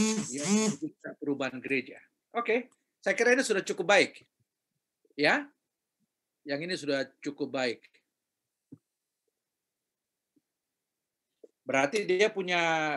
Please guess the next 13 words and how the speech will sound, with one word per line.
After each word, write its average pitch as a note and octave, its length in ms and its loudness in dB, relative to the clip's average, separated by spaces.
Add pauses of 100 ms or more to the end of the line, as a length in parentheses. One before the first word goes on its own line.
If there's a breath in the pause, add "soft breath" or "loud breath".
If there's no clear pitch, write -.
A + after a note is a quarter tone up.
(160)
dia D#3 160 -2
punya E3 240 -4 (160)
tujuan E3 400 4
ini. G3+ 320 -4 (680)
Tujuan F#3 520 4
penelitian F3+ 640 -2
ini C3+ 640 -8
adalah D3 760 0
untuk E3 640 -2
mengetahui C#3+ 1040 -4 (1200)
apa G3+ 400 2
saja C#3+ 560 0
kualifikasi C3 1120 -4